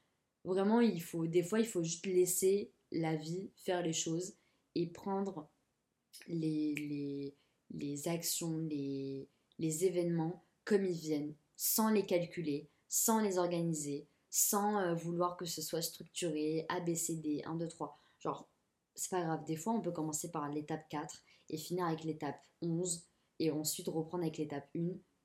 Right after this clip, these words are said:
et genre, ça sera pas dramatique. Et c'est vraiment ce que je retiens, du coup, de mon petit, euh, de mon petit, de ma petite thérapie que j'ai fait en amont. Euh,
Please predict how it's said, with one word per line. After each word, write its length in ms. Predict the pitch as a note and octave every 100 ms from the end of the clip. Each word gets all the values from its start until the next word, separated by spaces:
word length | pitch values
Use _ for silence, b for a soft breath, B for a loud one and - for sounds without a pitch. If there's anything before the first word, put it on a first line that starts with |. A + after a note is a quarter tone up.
| _
et 60 | D#3+
genre, 180 | D3+ C#3+
ça 140 | -
sera 300 | D3 D3+ D3+ _
pas 140 | F3
dramatique. 600 | E3+ D3+ D3+ D3 - - _ _ _ b b F#3
Et 80 |
c'est 240 | F3+ - F3+
vraiment 280 | F#3 G#3 A#3
ce 120 | -
que 100 | G3
je 140 | F3
retiens, 440 | F#3+ G3 A3 G#3+ G3+
du 200 | D#3+ E3
coup, 120 | G3+
de 160 | E3
mon 220 | D3+ D#3+ D#3+
petit, 500 | F#3 F#3 - G3+ F3+
euh, 200 | C#3+ C3+ B B B -
de 80 |
mon 120 | E3+ E3
petit, 360 | F#3 F3+ - -
de 100 | E3+
ma 160 | D3+ D#3+
petite 380 | F#3+ F#3+ G3
thérapie 420 | - F3 E3 - G#3
que 120 | E3+
j'ai 180 | D#3 D#3
fait 340 | - E3+ D3+ -
en 180 | D3+ D3+
amont. 400 | D3 D#3+ A#3+ - B B B B _ D3+
Euh, 800 | C#3+ C#3 C3+ C3+ C3 C3 C3